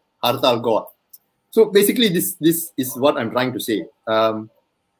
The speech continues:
M M A, we had our own code Black and Black Monday, I'm sure you all will know. So Black Monday was basically to increase public awareness, right? In Black Monday, the doctors wore black, went to work, they took pictures at work,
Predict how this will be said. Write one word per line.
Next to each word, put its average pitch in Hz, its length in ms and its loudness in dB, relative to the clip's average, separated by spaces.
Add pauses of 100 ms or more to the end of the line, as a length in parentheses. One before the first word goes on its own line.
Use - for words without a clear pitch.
(280)
M 135 80 4
M 160 140 6
A, 196 480 4
we 151 240 8
had 151 320 4
our 113 100 2 (160)
own 131 160 0
code 120 160 -2
Black 123 220 0
and 104 100 -6
Black 110 160 -4
Monday, 113 300 -2
I'm 98 80 -4
sure 113 160 0
you 107 120 0
all 101 140 0
will 95 140 -6
know. 104 300 -6 (420)
So 165 100 0
Black 175 240 4
Monday 190 300 6
was 139 200 8
basically 160 500 2
to 123 180 -6
increase 135 340 -2
public 123 340 -4
awareness, 123 600 -4 (320)
right? 160 260 0 (540)
In 135 220 4
Black 175 180 6
Monday, 180 400 4 (300)
the - 80 -6
doctors 131 320 2
wore 135 180 2
black, 123 320 0 (480)
went 120 240 0
to 120 60 0
work, 113 400 0 (240)
they 117 100 -4
took 151 180 0
pictures 135 280 0
at 110 100 0
work, 113 320 -2